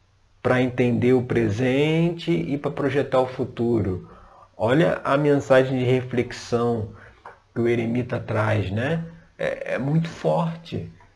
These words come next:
né? É uma, é uma, é uma coisa assim, que é aquela coisa que é, é você com você.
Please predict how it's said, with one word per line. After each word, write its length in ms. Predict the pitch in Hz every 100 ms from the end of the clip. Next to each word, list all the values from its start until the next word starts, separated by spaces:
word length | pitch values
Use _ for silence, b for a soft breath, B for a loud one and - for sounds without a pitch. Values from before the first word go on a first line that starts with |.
| -
né? 180 | 110 156
É 80 | 180
uma, 220 | 156 123
é 140 | -
uma, 720 | 120 131 127 123 120 104 - -
é 80 | -
uma 160 | 120
coisa 320 | 107 - 143 156
assim, 300 | 156 151 131
que 100 | 131
é 40 |
aquela 220 | 127 139
coisa 280 | 139 143 151
que 140 | 170
é, 220 | 175 - -
é 120 | 123
você 460 | 123 131 - - 160
com 180 | 160 208
você. 600 | 247 - - 120 120